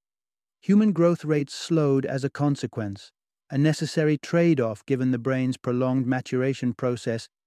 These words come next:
and caloric demands. A child rearing in the human world meant an extended period of dependency, with the brain only reaching full maturity by around the seventh year, a stark contrast to a chimpanzee's rapid three-year development.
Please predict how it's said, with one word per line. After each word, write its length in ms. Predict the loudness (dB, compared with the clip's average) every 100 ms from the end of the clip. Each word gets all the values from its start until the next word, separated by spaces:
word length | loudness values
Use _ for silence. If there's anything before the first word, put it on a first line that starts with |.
| _ -8
and 160 | -6
caloric 420 | -2 -2 0 -2 -2
demands. 640 | -2 -2 -2 -4 -6 -10 _ _ _ _ _ _ _ _
A 80 | -8
child 480 | -2 0 2 2 4
rearing 380 | 4 6 4 4
in 100 | 2
the 80 | 0
human 400 | 2 2 2 2
world 340 | 2 0 0
meant 240 | 0 0
an 80 | -2
extended 580 | -4 -4 0 2 2 -2
period 380 | 0 2 2 0
of 140 | -2
dependency, 800 | -4 -2 0 0 -2 -6 -8 -8 -14 _ _ _
with 160 | -4 0
the 80 | 0
brain 420 | 4 4 6 4
only 240 | 4 2
reaching 360 | 2 0 0 -2
full 240 | 0 0
maturity 560 | 2 0 0 0 0 -4
by 240 | -2 -2
around 300 | 0 0 0
the 80 | -2
seventh 420 | -2 -2 -2 -6
year, 280 | -6 -6 -8 -16 _ _ _ _ _
a 60 | -4
stark 320 | 2 2 2 0
contrast 600 | 0 0 0 -4 -6 -6
to 100 | -4
a 60 |
chimpanzee's 760 | 0 0 0 0 0 0 0 0
rapid 440 | -2 -2 -2 -4
three-year 440 | -2 -2 0 0 -2
development. 600 | -2 -2 -4 -6 -12